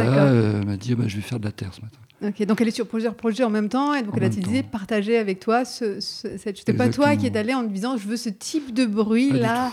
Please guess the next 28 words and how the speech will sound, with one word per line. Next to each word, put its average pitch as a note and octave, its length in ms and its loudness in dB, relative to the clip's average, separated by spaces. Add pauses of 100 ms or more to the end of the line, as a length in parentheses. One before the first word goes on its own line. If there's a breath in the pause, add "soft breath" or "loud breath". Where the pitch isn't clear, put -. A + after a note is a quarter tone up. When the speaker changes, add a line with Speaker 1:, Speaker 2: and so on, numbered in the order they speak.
Speaker 2:
tout. - 80 -10
Ah A2+ 40 0
non, - 40 -2
Speaker 1:
Non. - 60 2
Speaker 2:
c'est A#2+ 160 -2
elle - 80 -2
qui - 100 -6
a G#2 40 -4
choisi, G#2+ 520 -4
euh, - 20 -8 (100)
pas, G2+ 200 -8
c'est - 100 -18
pas A2+ 80 -8
moi A2+ 160 0
du A2+ 140 -4
tout. A2+ 140 -8
Moi, A2 100 -2
Speaker 1:
D'accord. A2+ 320 0
Speaker 2:
c'était, A#2 400 0
euh, G#2+ 160 0
tel A2+ 200 -2
jour, A2+ 220 -4
on A2+ 80 -4
s'est A2 160 -10
dit, G#2 160 -8
bah, F#2+ 140 -4
je G2+ 100 -4
passe. B2+ 480 -2